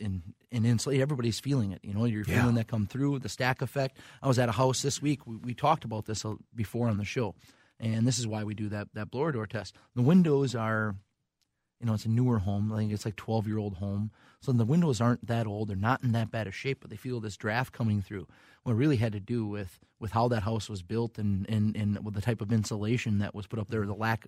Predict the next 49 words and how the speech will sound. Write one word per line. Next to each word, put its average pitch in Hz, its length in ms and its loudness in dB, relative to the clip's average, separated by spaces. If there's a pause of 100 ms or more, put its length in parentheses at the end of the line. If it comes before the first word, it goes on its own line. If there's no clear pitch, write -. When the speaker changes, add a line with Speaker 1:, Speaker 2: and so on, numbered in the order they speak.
(100)
Speaker 1:
thereof 110 540 -2 (280)
Speaker 2:
Uh-huh. 123 100 4
Speaker 1:
insulation. 113 420 0
In 110 60 -2
fact, 123 240 -2 (220)
this 147 140 2
particular 131 360 -4
house, 117 260 -2
I 117 140 -2
don't 123 260 -2
know 113 560 -4 (580)
how 117 360 0
it 107 180 -4
really 113 320 -2
passed 113 640 -4 (220)
the, 107 360 -4
the 104 300 -2
building 123 380 4
code 117 240 -4
or 107 120 -4
if 104 140 -4
any 117 220 4
of 104 80 0
the 110 100 0
insulation 117 580 0
<laughs> - 40 -4
actually 123 380 0
ever 123 140 4
got 113 80 6
Speaker 2:
Really? 151 140 12
Speaker 1:
inspected. 131 520 2 (260)
I - 60 -2
mean, 160 100 8
you 147 80 6
think 180 200 2
twelve 135 260 0
years 139 200 0
ago, 110 260 -4
there's 107 180 -6
certain 117 300 0
standards 120 520 0
that 113 120 -6
it 110 80 -6
has 117 200 -2
to 120 60 -10
be 127 140 0
done 120 220 2
by, 107 160 0
but 104 180 -2